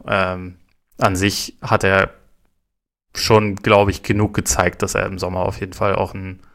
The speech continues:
einen N-B-A-Vertrag eigentlich wieder bekommen sollte. Und für das, wa-, also was er in der Zeit, wo er mal kurzzeitig wirklich Spielzeit bekommen hat, ähm, was er da so gezeigt hat, das, äh,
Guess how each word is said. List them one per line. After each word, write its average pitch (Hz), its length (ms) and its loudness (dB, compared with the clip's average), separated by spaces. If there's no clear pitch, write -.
einen 117 180 4
N-B-A-Vertrag 110 560 2
eigentlich 107 160 -2
wieder 107 160 6
bekommen 104 340 2
sollte. 92 400 0
Und - 480 -4
für - 160 0
das, 113 240 4
wa-, 131 140 2
also 110 260 2
was 113 180 6
er 127 160 6
in 120 80 2
der 120 120 6
Zeit, 120 360 2
wo 120 120 4
er 113 140 0
mal 113 180 4
kurzzeitig 117 680 0
wirklich 110 360 -4
Spielzeit 123 440 2
bekommen 160 380 2
hat, 170 280 2
ähm, 123 720 2
was 120 160 4
er 117 60 6
da 110 140 6
so 117 100 -2
gezeigt 110 400 0
hat, - 200 -4
das, - 280 -8
äh, 95 320 -8